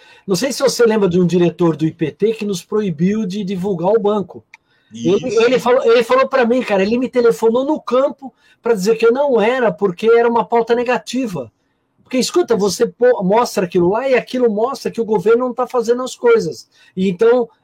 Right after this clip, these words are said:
Speaker 1: eu não quero que você, é, é, é, é, fale mais sobre isso, porque eu,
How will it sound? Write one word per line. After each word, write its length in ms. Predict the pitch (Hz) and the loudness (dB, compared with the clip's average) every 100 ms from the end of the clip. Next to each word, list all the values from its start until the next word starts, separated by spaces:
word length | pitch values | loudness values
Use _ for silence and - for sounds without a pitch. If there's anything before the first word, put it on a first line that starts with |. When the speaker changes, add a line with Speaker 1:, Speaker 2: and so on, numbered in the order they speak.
| - | -2
Speaker 1:
eu 160 | 214 | 2
não 120 | 254 247 | 2 0
quero 280 | 233 240 | 0 0
que 100 | 233 | 0
você, 320 | 214 220 - 202 | -4 -4 -2 -4
é, 40 | 175 180 | -4 -4
é, 1120 | 160 160 156 151 156 160 143 139 160 139 135 | -2 -2 -2 -2 -2 -6 -8 -8 -8 -10 -10
é, 0 | |
é, 40 | |
fale 300 | 127 190 180 | -6 -2 0
mais 240 | 170 170 165 | 0 0 0
sobre 320 | 175 151 151 | -4 -6 -4
isso, 500 | 208 285 - 151 120 _ _ _ _ | -4 -4 -10 -14 -16 _ _ _ _
porque 300 | 226 175 | -4 -2
eu, 80 | 240 | 0